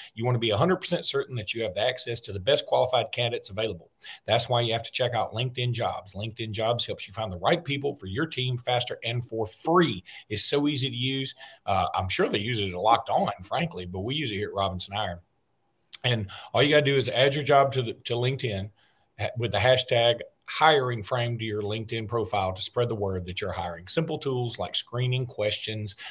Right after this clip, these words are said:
make it easy to focus on candidates with just the right skills and experience so you can quickly prioritize who you'd like to interview and who you'd like to hire. It's why small businesses rate LinkedIn Jobs number one in delivering quality hires versus leading competitors.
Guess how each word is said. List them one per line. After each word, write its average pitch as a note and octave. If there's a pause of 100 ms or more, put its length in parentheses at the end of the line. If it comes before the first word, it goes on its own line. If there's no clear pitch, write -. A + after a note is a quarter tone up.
(120)
make -
it D#3
easy C#3+
to -
focus -
on G#2+
candidates G2+
with F#2
just -
the B2
right G#2+
skills G#2
and F#3+
experience A2 (240)
so -
you B2
can A#2+
quickly F3
prioritize B2+
who A#2+
you'd A#2
like A2
to E2+
interview G2+
and C3
who A2
you'd A2
like F#2+
to E2+
hire. - (500)
It's A#2+
why C3
small D#3+
businesses C3+
rate B2
LinkedIn C#3
Jobs A#2
number C3
one A#2
in G#2+
delivering G2+
quality D#3
hires G#2
versus F#2+
leading G#2
competitors. G2